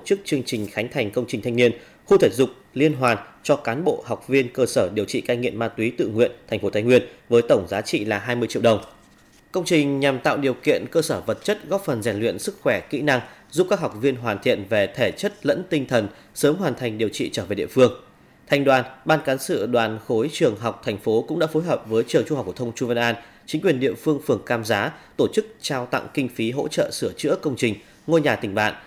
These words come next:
cho em Trần Thị Khánh Huyền, học sinh lớp mười hai A ba, trường Trung học phổ thông Chu Văn An, địa chỉ tổ tám, phường Cam Giá, thành phố Thái Nguyên. Gia đình thuộc hộ nghèo, đời sống còn gặp nhiều khó khăn. Đây đều là các công trình phần việc thanh niên thiết thực hưởng ứng tháng thanh niên hai nghìn hai mươi hai,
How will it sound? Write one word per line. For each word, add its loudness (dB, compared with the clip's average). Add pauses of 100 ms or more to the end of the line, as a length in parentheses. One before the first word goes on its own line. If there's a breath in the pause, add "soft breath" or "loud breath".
(120)
cho 2
em 2
Trần 0
Thị -4
Khánh -8
Huyền, 4 (220 loud breath)
học -4
sinh -2
lớp 0
mười -2
hai -2
A 2
ba, 2 (280 loud breath)
trường 2
Trung -2
học -4
phổ -4
thông -4
Chu -6
Văn 0
An, 2 (240 loud breath)
địa 4
chỉ 0
tổ 0
tám, -2
phường 0
Cam -4
Giá, -2
thành -8
phố -6
Thái -4
Nguyên. 4 (460 soft breath)
Gia 4
đình 4
thuộc 2
hộ 0
nghèo, 0
đời 2
sống 0
còn 0
gặp -4
nhiều 4
khó -2
khăn. -2 (460 soft breath)
Đây 6
đều 6
là 2
các -2
công -2
trình -4
phần -4
việc 0
thanh -8
niên 0
thiết -6
thực 0 (220 soft breath)
hưởng 4
ứng 0
tháng -4
thanh -6
niên 0
hai -4
nghìn -4
hai 0
mươi -6
hai, 2